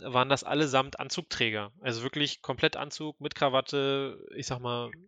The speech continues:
klingt jetzt ein bisschen, bisschen arrogant oder ein bisschen hochnäsig, aber top gestylt. Ist natürlich vollkommen in Ordnung, jeder kann das so machen.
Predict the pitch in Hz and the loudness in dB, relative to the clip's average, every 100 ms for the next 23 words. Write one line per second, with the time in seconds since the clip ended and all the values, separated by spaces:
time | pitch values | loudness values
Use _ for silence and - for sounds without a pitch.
0 | _ 196 - 139 139 - 127 131 123 117 | _ -6 0 2 0 -2 -4 -2 -4 -10
1 | - - 123 120 117 113 123 151 135 123 | -14 -4 -4 -2 -2 0 0 0 0 -2
2 | 117 120 143 156 143 123 - 143 - 131 | -2 -4 -2 0 2 2 6 4 4 -4
3 | - 104 101 - - - - - - - | 2 4 2 -4 -16 -12 -10 -12 -12 -8
4 | - 131 151 143 - - _ - - 143 | -4 0 2 2 0 -6 _ 0 4 4
5 | 151 135 120 147 180 147 143 139 - 135 | 4 2 -2 -2 -4 -6 -2 -2 -2 -8
6 | - 120 151 - 208 | -8 -4 -4 -2 -6